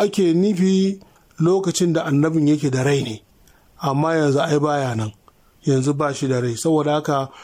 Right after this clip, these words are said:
wannan ayan ba za ta yi aiki yanzu ba kenan. Inna lillahi wa inna ilaihi raji'un."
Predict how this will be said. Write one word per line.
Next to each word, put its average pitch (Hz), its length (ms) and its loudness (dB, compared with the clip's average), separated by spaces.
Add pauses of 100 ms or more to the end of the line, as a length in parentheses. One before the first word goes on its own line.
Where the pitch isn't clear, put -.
(200)
wannan 151 400 2
ayan 143 360 0
ba 131 100 -2
za 139 140 0
ta 135 120 -4
yi 123 60 -6
aiki 139 300 -4
yanzu 120 200 -2
ba 131 120 -2
kenan. 120 320 -8 (640)
Inna 123 220 -2
lillahi 151 380 0
wa 185 120 2
inna 185 200 2
ilaihi 185 240 2
raji'un." 180 380 0